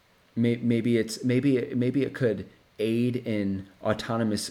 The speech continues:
autonomous cars in cities. If you have, you know, tags like this posted on every street corner in, say, New York City, right? Every block, you have, uh, an array of these tags that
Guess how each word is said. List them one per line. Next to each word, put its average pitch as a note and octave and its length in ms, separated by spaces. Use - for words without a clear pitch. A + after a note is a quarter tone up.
autonomous G#2 440
cars A#2 400
in F2+ 80
cities. - 440
If - 160
you G#2+ 100
have, G#2+ 360
you A#2 100
know, F2+ 160
tags A#2 420
like F#2+ 160
this G2 160
posted G#2+ 460
on F#2+ 120
every G2 220
street A2+ 340
corner F#2+ 320
in, F2+ 160
say, G2 220
New G2 100
York F2+ 220
City, - 380
right? - 320
Every G#2 240
block, G2+ 540
you G#2 140
have, F#2+ 440
uh, F#2+ 240
an A2 100
array G2+ 340
of F#2 100
these F#2 200
tags G#2+ 540
that - 300